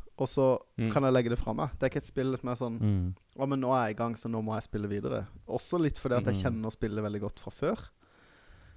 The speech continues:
Speaker 1: Så det er sånn, eh, kosespill. Og det, et sånt spill har jeg på en måte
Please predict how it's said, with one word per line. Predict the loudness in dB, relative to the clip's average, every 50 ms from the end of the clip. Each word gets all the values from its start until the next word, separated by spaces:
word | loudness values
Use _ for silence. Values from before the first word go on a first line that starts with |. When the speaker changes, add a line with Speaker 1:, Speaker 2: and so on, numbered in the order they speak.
| -16 -10
Speaker 1:
Så | -4 0
det | 0 0
er | 2 0
sånn, | -2 0 2
eh, | 2 2 2
kosespill. | 2 2 2 2 2 2 4 4 4 2 0 -2 -2 -2 0 0 0 -2 -4 -8 -12 -12 -14 -12 -10 -4
Og | 0
det, | 2 4 4 4 2
et | 0 0
sånt | 0 0 0 0
spill | -2 -4 -2 0 2
har | 2 4 4
jeg | 2 2
på | 0 -2
en | -4
måte | 0 2 4 4 4 4 2 0